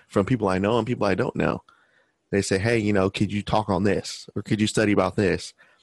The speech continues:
And then that developed into what we have now, right? And so, you know, we went from getting, you know, two hundred downloads in a month to around, like, six thousand now.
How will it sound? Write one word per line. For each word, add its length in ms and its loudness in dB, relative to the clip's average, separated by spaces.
And 140 4
then 140 2
that 260 0
developed 500 0
into 380 2
what 240 2
we 100 4
have 240 0
now, 400 -2
right? 420 0
And 160 0
so, 300 2
you 100 2
know, 100 4
we 140 4
went 320 2
from 180 0
getting, 540 0
you 100 0
know, 260 4
two 280 0
hundred 300 0
downloads 520 2
in 60 2
a 60 2
month 400 0
to 460 2
around, 420 2
like, 220 -2
six 320 -2
thousand 500 0
now. 300 -4